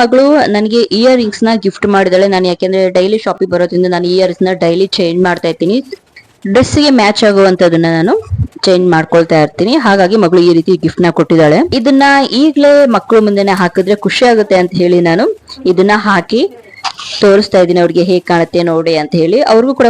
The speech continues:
ಖುಷಿ ಆಯ್ತು, ನಂಗೂ ಕೂಡ ಖುಷಿ ಆಯ್ತು. ಹೊಸದಾಗಿ ಯಾರು ನನ್ನ ವಿಡಿಯೋವನ್ನ ನೋಡ್ತಾ ಇದ್ದೀರಾ, ಪ್ಲೀಸ್ ನನ್ನ ಚಾನೆಲ್ ನ ಸಬ್ಸ್ಕ್ರೈಬ್ ಮಾಡ್ಕೊಂಡು ಪಕ್ಕದಲ್ಲಿರೋ ಬೆಲ್ ಐಕಾನ್ ಕ್ಲಿಕ್ ಮಾಡ್ಕೊಳ್ಳಿ. ಇದರಿಂದಾಗಿ ನಾನು ಹಾಕೋ ಹೊಸ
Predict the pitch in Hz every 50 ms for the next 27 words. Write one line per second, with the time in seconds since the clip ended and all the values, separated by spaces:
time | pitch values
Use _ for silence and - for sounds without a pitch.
0 | 226 - 220 - 214 202 196 196 233 220 185 170 175 175 170 165 170 175 170 -
1 | 185 170 - - 202 190 175 - - 262 339 - _ - - - - _ 254 247
2 | - 285 285 285 277 277 240 226 226 240 226 220 208 208 208 190 185 180 185 185
3 | 180 180 180 175 175 175 175 170 - - 175 175 175 175 175 170 - 226 220 233
4 | - 196 170 170 165 - 175 165 165 160 165 170 170 - 208 208 - - 247 262
5 | 254 247 233 233 247 247 240 240 247 247 214 196 - 202 185 175 170 170 170 165
6 | 165 165 170 170 165 151 - 175 175 - - 165 - - 190 175 165 170 180 -
7 | 233 - - - - - - - - - 247 294 294 285 254 254 247 247 254 240
8 | 233 240 247 226 233 208 214 - 214 214 220 233 214 - 175 180